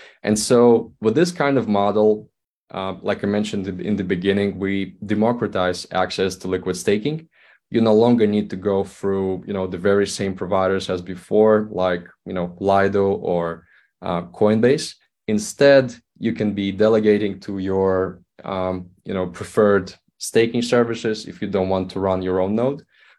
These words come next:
or if you want to run your own node, you do that.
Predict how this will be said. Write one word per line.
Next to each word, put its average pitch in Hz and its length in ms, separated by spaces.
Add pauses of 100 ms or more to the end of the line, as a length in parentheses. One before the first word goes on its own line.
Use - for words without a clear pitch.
or 143 220
if 139 100
you 120 80
want 113 200
to 113 60
run 104 200
your 98 200
own 98 200
node, 98 360 (280)
you 101 100
do 92 160
that. 95 400